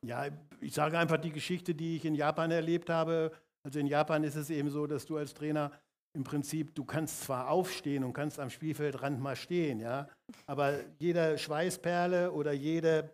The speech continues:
Geste, die nach Abwinken oder, äh, oder womöglich Schiedsrichterbeleidigung aussieht, ist undenkbar. In Japan werden beide Trainer vor einem Spiel zu einem Spielkommissar geholt, etwa eine Stunde vorher.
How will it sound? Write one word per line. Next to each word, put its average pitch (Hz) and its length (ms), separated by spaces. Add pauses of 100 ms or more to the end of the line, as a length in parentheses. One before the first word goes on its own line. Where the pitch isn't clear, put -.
(140)
Geste, 180 880 (360)
die 151 260 (180)
nach 147 220
Abwinken 165 680
oder, 147 840
äh, - 20 (380)
oder 143 300
womöglich 147 500
Schiedsrichterbeleidigung 156 960
aussieht, 156 420
ist - 140
undenkbar. 180 800
In 156 80
Japan 156 640
werden 147 220
beide 170 320
Trainer 165 400
vor 185 380
einem 165 260
Spiel 165 480 (420)
zu 156 80
einem 143 140
Spielkommissar 175 840
geholt, 170 480
etwa 147 300
eine 151 260
Stunde 147 300
vorher. 170 460